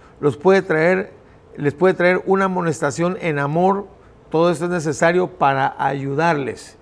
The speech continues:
Siempre una crítica debe ser constructiva y siempre, y siempre, este, eh, una amonestación debe ser en el amor para que la gente mejore, prospere,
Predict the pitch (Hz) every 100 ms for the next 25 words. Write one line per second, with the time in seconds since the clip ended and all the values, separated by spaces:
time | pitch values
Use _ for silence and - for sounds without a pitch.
0 | - - - - 190 190 180 165 160 160
1 | 175 170 151 131 147 156 139 143 117 180
2 | - - - - - 120 175 180 151 160
3 | 151 - - - 113 - 156 156 160 160
4 | 143 127 - 127 123 - 123 117 113 -
5 | - - - 156 170 170 147 143 117 151
6 | 147 143 127 151 - 147 139 131 131 156
7 | 165 - 139 131 120 - 131 120 143 151
8 | - 143 139 123 139 165 160 156 - -
9 | - 123 - 156 151 151